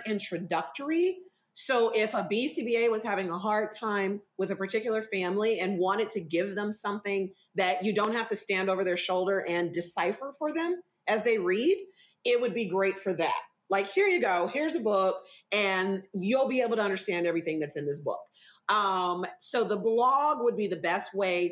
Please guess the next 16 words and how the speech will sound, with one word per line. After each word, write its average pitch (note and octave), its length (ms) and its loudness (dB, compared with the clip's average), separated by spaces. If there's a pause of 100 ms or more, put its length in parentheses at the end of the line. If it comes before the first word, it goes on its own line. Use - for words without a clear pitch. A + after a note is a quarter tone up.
to E3+ 80 -6
reach E3+ 240 -2
out D#3 300 0
to F3+ 40 -12
me, D#3+ 480 -2 (240)
to D#3+ 80 -6
contact F#3 640 0
me, E3+ 360 0
to F3 60 -10
find F3+ 320 -2
out F3+ 240 0
what F#3 220 0
other F3 160 0
materials F3 560 0
I F3 120 -2
have. D#3+ 440 -2